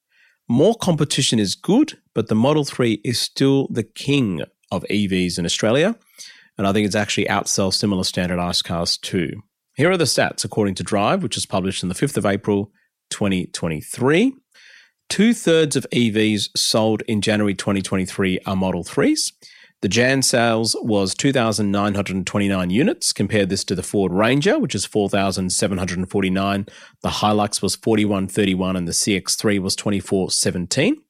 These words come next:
So it outsold the C X three. And this year, Model three is expected to sell around twenty-five thousand units, but likely will sell around thirty thousand units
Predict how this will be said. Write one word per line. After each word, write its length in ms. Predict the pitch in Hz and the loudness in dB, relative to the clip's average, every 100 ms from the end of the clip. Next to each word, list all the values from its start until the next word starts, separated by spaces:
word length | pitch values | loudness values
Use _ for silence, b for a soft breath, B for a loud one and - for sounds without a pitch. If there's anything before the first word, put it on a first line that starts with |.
| _ _ - | _ _ -6
So 140 | - | -4
it 160 | 98 _ 135 | -4 _ -4
outsold 560 | 170 - - 139 120 | -2 0 2 2 2
the 80 | - | 0
C 220 | - 101 | 0 0
X 160 | 95 - | 0 -2
three. 240 | - 285 B B B B B 110 | 0 -2 B B B B B 2
And 120 | 147 | 2
this 180 | 190 - | 2 4
year, 220 | 165 185 | 2 4
Model 240 | 135 139 | 2 2
three 160 | - 139 | 2 2
is 140 | 117 | 2
expected 340 | 113 123 120 113 | 0 -2 -2 -2
to 60 | |
sell 340 | - 120 110 113 | 0 2 2 2
around 320 | 113 107 104 | 2 0 -2
twenty-five 560 | - 123 120 113 104 | 0 0 2 0 0
thousand 540 | - - 104 117 117 110 | -2 0 2 2 2 2
units, 400 | 107 151 - - | 2 2 -2 -4
but 160 | - | -2
likely 340 | 104 110 - 113 | 0 0 2 0
will 140 | 101 | 0
sell 180 | - 101 | 0 2
around 240 | 101 92 | 0 -2
thirty 240 | - 117 110 | -2 0 0
thousand 380 | 107 95 92 92 | 0 -2 0 0
units 360 | 92 85 - | 0 -2 -6